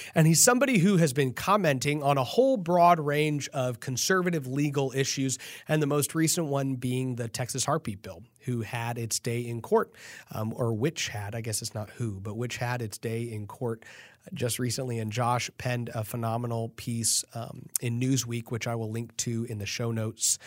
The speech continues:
of this podcast. And, uh, that's when I reached out to him and asked him to come on and talk about it. I'm not gonna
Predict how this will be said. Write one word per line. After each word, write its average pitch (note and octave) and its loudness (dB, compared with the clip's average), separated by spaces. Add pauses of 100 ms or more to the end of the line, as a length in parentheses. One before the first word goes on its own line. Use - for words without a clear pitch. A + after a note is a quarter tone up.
(360)
of B2 -2
this A#2+ 0
podcast. B2 -4
And, B2 -4
uh, B2+ -6
that's C3+ -2 (100)
when B2+ 0
I B2 0
reached B2+ -2
out B2 0
to - -6
him B2 -4
and A#2+ -6
asked A#2 -6
him B2 -4
to A2 -6
come A#2+ -4
on A2+ -2
and A2 -4
talk C3 -2
about B2 -2
it. G#2+ -6
I'm C#3+ 2
not G3 4
gonna C4 4